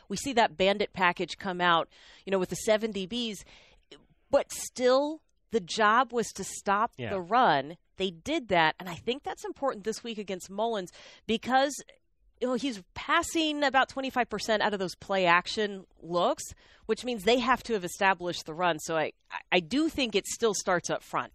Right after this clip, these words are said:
Speaker 2: Absolutely. And a big thing with that Vikings, uh, offense is that helped slow them down is when you do stop the run, you get in those third and longer situations where that's when you can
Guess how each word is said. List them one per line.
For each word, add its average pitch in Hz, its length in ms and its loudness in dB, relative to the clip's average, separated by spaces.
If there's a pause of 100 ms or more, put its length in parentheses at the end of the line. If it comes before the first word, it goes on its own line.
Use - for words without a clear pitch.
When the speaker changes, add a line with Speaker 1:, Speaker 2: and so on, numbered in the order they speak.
(120)
Speaker 2:
Absolutely. 104 560 0
And 165 280 -2
a 143 100 -2
big 143 260 -2
thing 143 220 -4
with 117 180 -4
that 104 260 0 (120)
Vikings, 107 720 -8 (380)
uh, 101 320 -8
offense 101 360 -8
is 95 140 -14
that 95 200 -12 (320)
helped 110 280 -10
slow 117 280 -4
them 92 180 -6
down 131 300 -2
is 101 120 -8
when 107 160 -8
you 104 80 -8
do 107 140 -10
stop 107 240 -6
the 107 100 -10
run, 101 400 -8
you 95 80 -16
get 101 200 -8
in - 40 -20
those 98 180 -12
third 95 280 -12
and 90 140 -14
longer 110 320 -10
situations 98 560 -12
where 104 120 -12
that's 117 280 -6
when 139 80 -8
you 135 80 -10
can 143 180 -10